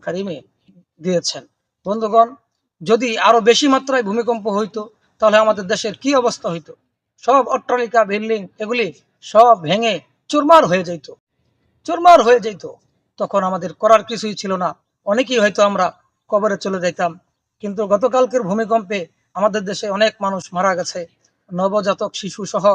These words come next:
অনেকেই ইন্তেকাল করেছেন। আমরা তাদের জন্য আল্লাহ পাকের কাছে দোয়া করি, আল্লাহ পাক যেন তাদেরকে মাফ করে দেন। আসুন সবাই মিলে আমরা ইসলামের কাজ করি,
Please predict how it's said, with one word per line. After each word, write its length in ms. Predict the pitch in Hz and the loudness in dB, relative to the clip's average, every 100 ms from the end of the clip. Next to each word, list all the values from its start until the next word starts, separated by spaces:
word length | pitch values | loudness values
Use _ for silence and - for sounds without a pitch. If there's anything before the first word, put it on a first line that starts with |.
| 175 _ _ - | 0 _ _ -8
অনেকেই 360 | 214 277 233 220 | -4 -4 -4 -6
ইন্তেকাল 380 | 208 202 202 190 | -6 -8 -6 -6
করেছেন। 420 | 196 190 - 190 165 _ _ _ | -6 -6 -6 -8 -10 _ _ _
আমরা 200 | 190 196 | -6 -4
তাদের 280 | 185 185 208 | -4 -4 -4
জন্য 180 | 190 196 | -6 -6
আল্লাহ 180 | 185 185 | -6 -4
পাকের 300 | 180 190 185 | -4 -6 -6
কাছে 200 | 180 - 180 | -8 -8 -6
দোয়া 240 | 165 214 | 4 4
করি, 260 | 202 185 202 165 _ _ _ | 4 -6 -10 -12 _ _ _
আল্লাহ 200 | 196 196 | -6 -6
পাক 180 | - 190 | -4 -4
যেন 120 | 175 180 | -4 -10
তাদেরকে 320 | 180 180 190 | -10 -10 -10
মাফ 260 | 160 185 196 - | -2 0 -2 -4
করে 180 | 185 | -6
দেন। 180 | 180 196 165 _ _ _ _ | -2 -2 -4 _ _ _ _
আসুন 280 | 190 - 208 160 _ _ | -10 -4 -4 -6 _ _
সবাই 300 | - 185 247 254 | -4 2 4 4
মিলে 180 | 233 226 | 2 0
আমরা 220 | 208 196 160 - _ - | 0 -2 -2 -8 _ -20
ইসলামের 460 | 202 - 220 208 190 | -12 0 2 2 -2
কাজ 200 | 202 185 | -4 -6
করি, 260 | - 196 | -6 -8